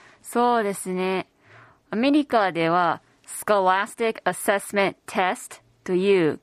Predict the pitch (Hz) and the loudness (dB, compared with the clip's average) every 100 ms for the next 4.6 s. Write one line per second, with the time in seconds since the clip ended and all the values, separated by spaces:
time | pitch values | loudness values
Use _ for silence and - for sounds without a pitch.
0 | - 226 226 233 - 254 247 - - 240 | -4 0 2 0 -2 -2 0 -2 -2 0
1 | 170 147 147 151 170 156 - - - _ | 0 2 2 2 2 0 -2 -14 -20 _
2 | _ _ 214 247 - 254 - 240 240 233 | _ _ -2 -2 -4 -2 0 2 2 0
3 | - 269 208 151 170 156 151 160 160 156 | -2 0 2 0 0 0 0 0 0 -2
4 | 160 156 156 160 - | -2 0 0 -2 -8